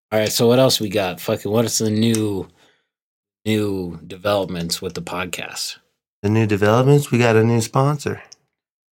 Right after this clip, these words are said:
Speaker 1: We do have a new sponsor, but we're not gonna go into it yet. We gotta figure out what we're doing. But we're always looking for more sponsors, so send
Speaker 2: We
Speaker 1: us
Speaker 2: are.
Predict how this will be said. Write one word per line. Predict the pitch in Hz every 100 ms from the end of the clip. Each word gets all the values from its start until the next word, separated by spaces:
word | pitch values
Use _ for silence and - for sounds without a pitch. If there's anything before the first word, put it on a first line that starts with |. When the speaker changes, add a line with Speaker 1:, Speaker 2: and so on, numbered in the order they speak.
| _
Speaker 1:
We | 104
do |
have | 104
a |
new | 98 98
sponsor, | - 92 87 92
but | 87 87
we're | 87
not | 85 85
gonna | 85
go | 80 87 85
into | 85 -
it | -
yet. | 78 80 -
We | _ _ -
gotta | 82
figure | - 87
out | 78
what | 78 -
we're | 80
doing. | 80 82 73 _ _ _ _ _ _ _ _ _ -
But |
we're | 107 143
always | 143 123
looking | 135 117
for | 117
more | 113 131
sponsors, | - 85 87 85
so | 92
send | - 98
Speaker 2:
We | 101
Speaker 1:
us |
Speaker 2:
are. | 95